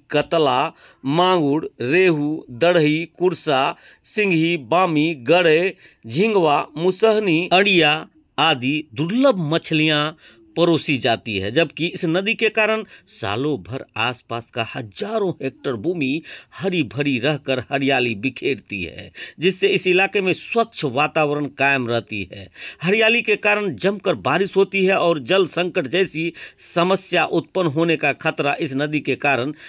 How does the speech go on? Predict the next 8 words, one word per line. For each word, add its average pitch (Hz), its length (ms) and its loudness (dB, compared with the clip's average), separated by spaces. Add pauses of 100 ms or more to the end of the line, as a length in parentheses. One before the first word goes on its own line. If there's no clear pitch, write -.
(120)
नहीं 175 400 6
होने 131 300 0
देती 104 380 -4
है। 95 160 -10
वहीं 160 420 0 (280)
कारी 175 260 2
कोसी 180 400 0
की 185 220 -2